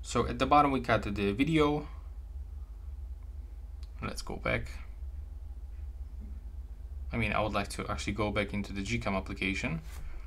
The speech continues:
Okay, so as you can see, the layout is actually doesn't fit the screen, especially when you have the three buttons navigation. So, I mean, the application is working properly, but we cannot actually navigate here.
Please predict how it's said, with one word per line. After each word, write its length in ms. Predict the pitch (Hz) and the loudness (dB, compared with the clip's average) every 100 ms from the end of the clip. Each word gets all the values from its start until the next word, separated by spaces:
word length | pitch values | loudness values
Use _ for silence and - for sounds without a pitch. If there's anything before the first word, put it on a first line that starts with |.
| - - - - - - - - - - - - - - - - - - - - - - - - - - - - | -8 -8 -6 -8 -8 -8 -10 -10 -8 -8 -10 -10 -10 -10 -10 -8 -6 -6 -6 -6 -8 -8 -10 -8 -8 -8 -8 -6
Okay, 180 | 123 160 | 4 6
so 340 | 123 - 135 123 | 8 8 8 8
as 120 | 131 | 4
you 60 | |
can 120 | 180 170 | 6 6
see, 320 | - 151 120 | 8 6 6
the 200 | 113 113 | 4 6
layout 500 | 123 156 170 156 117 | 8 8 10 8 6
is 140 | 117 | 6
actually 320 | 127 120 - | 6 6 2
doesn't 300 | 117 120 120 | 4 6 6
fit 380 | 113 - 123 110 | 4 6 4 4
the 100 | 107 | 4
screen, 420 | - - 127 107 | 4 6 4 4
especially 640 | 101 104 - 123 - - 107 | 4 2 4 4 4 2 2
when 180 | 107 104 | 2 0
you 100 | 98 | 0
have 320 | - 110 104 | 4 2 2
the 80 | 104 | -4
three 260 | - 127 | -2 2
buttons 380 | 117 101 104 95 | 4 4 4 0
navigation. 680 | 101 104 104 98 - 107 120 - - - - - - - | 0 2 2 2 0 -2 -2 -6 -10 -10 -8 -8 -8 -6
So, 420 | - 120 113 104 - - - - | 0 4 4 4 0 -2 -4 -4
I 60 | - | 4
mean, 160 | 123 120 | 6 6
the 100 | 117 | 6
application 460 | 135 135 202 190 | 6 4 6 6
is 100 | 156 | 6
working 380 | 135 143 143 117 | 6 6 4 4
properly, 540 | - 156 151 101 104 | 6 6 6 2 2
but 260 | 104 104 104 - - - - - | 8 10 10 2 -8 -10 -6 2
we 120 | 143 | 4
cannot 240 | 147 139 | 6 8
actually 280 | 131 127 131 | 8 8 8
navigate 400 | 127 127 110 98 | 8 8 6 4
here. 420 | - 113 113 120 | 4 4 6 4